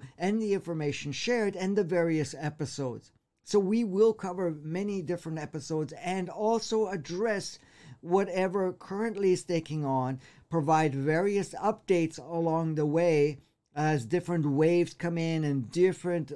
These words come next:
uh, changes that are taking place on our playground we call Earth, and also the changes that are pla-, taking place within ourselves.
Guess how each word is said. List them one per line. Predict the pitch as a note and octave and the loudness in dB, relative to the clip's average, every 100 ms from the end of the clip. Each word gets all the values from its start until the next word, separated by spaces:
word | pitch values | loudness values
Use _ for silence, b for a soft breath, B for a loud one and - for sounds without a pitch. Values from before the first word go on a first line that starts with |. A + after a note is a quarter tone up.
| C#3+ | -6
uh, | D3 C#3 C3+ | -2 -2 -2
changes | C3 - G#3+ A#3 A3+ F3 C#3+ | -6 -6 -4 -2 0 0 0
that | E3 D3 | -2 -2
are | C#3+ | -4
taking | D3 D3 C#3+ | -4 -6 -6
place | C3+ C3+ C3 | -6 -6 -6
on | C3 C#3 | -4 -2
our | C3+ C3 | -2 -2
playground | B2+ C#3 C#3 C3+ B2 A2+ A2 | -4 -4 -2 -2 -2 -4 -6
we | B2+ | -6
call | B2+ A#2 A#2 D3+ | -6 -8 -6 -2
Earth, | G#3+ E3+ D#3+ B B B | 2 2 2 B B B
and | E3+ | -2
also | F3+ F3 F3+ F#3+ | 2 0 0 -4
the | F#3+ | -8
changes | - D3+ C#3+ C#3 C#3+ | -6 -6 -4 -4 -6
that | D3+ C3+ | -4 -4
are | C3+ | -4
pla-, | C3 C#3+ C#3+ | -6 -8 -6
taking | D3+ D#3 D#3 | -6 -6 -8
place | C3+ B2 A#2+ - | -8 -8 -8 -8
within | C3 A#2+ A2+ | -8 -6 -6
ourselves. | G#2+ A2+ - G#3+ F#3 A#2+ G#2 | -6 -8 -4 0 2 0 -6